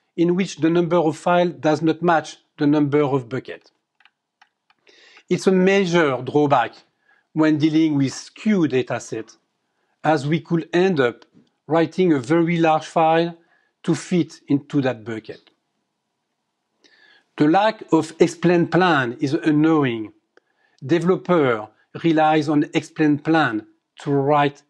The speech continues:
efficient queries. Typically, the name of the game here is to avoid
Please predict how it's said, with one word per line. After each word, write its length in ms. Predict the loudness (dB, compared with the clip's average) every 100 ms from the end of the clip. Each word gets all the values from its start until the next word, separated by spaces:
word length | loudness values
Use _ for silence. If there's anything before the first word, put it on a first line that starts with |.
| _
efficient 520 | -6 -6 -6 -4 -6
queries. 520 | -2 0 0 -4 -16 _ _ _ _ _ _ _ _ _
Typically, 680 | -6 -2 -4 0 -2 -2 -4 _ _ _
the 520 | -4 0 2 2 0 -4 _ _ _ -14 -2
name 280 | 0 2 0
of 120 | 0
the 120 | 0
game 400 | 0 2 2 0
here 340 | 0 0 0 -4
is 140 | -6
to 200 | -2 0
avoid 440 | 2 2 0 0